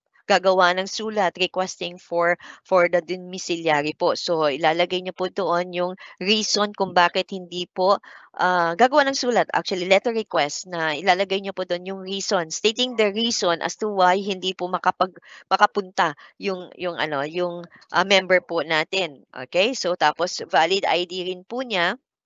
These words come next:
I D nyo rin po. Then, syempre, picturean nyo rin po siya na talagang totally, ah, ito yung member po natin. And then, yan po, sketch din po ng ano, sketch din po ng bahay nyo. Kasi pupuntahan kayo eh. So, sketch din po ng bahay ninyo,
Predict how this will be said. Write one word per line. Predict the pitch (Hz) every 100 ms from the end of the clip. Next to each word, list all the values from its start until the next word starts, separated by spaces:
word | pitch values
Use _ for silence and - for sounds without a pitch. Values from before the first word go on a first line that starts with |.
| _ _ _ _ - -
I | 180 190 180
D | 208
nyo | 202 202
rin | 208 269
po. | - 185 220 254 _ -
Then, | 196
syempre, | 285 - 208
picturean | - - 190 170 175
nyo | 170
rin | 170 175
po | 233
siya | 262 185 170
na | 170
talagang | 170 165 165 165
totally, | 156 151 160 160 156 - - -
ah, | 160
ito | 165 180
yung | 175 165
member | 160 156 160
po | - 165
natin. | 175 240 - 185 208 - - _ 160
And | 170
then, | 180 190
yan | 202 220
po, | 226 208 - _
sketch | - - 269 - 220
din | 277 277 -
po | 208 -
ng | 180 147
ano, | 143 127
sketch | 143 - 247 -
din | 247 240
po | 233
ng | 196 220 208
bahay | 185 185 170 170
nyo. | 147 131 _ _
Kasi | 254 285 269
pupuntahan | 254 254 247 214 190
kayo | 175 180 156
eh. | 131
So, | 151 175 170
sketch | - 233 - -
din | 233
po | 226 208
ng | 208 208
bahay | 214 214 214 220
ninyo, | 240 247 208